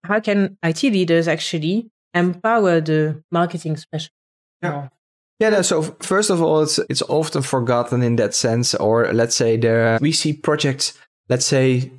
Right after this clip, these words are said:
Speaker 2: fail if they start with only from an I T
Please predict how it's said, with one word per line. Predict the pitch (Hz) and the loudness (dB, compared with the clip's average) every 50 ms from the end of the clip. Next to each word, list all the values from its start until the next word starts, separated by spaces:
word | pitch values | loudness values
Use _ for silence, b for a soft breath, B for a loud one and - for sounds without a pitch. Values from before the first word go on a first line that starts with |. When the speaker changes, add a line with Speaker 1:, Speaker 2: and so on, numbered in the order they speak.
| - _ - | -20 _ -12
Speaker 2:
fail | - - - 160 151 147 143 143 143 139 - - - | -8 -2 0 2 4 4 4 4 4 4 2 0 -2
if | - 120 - | -2 -2 0
they | - 117 | 0 0
start | 110 - - - 127 117 113 113 117 117 - | 0 0 -2 0 0 0 2 0 0 -2 -2
with | 113 110 110 110 110 107 107 - - - - | 0 2 2 4 2 2 0 -4 -8 -6 -2
only | 104 110 117 113 110 | -2 0 0 0 0
from | 104 - 117 110 110 | -2 -2 -2 -2 0
an | 110 - | 0 0
I | - 104 104 | -2 -2 -4
T | - - - 110 107 104 101 - _ | -2 -2 -2 0 0 -2 -4 -8 _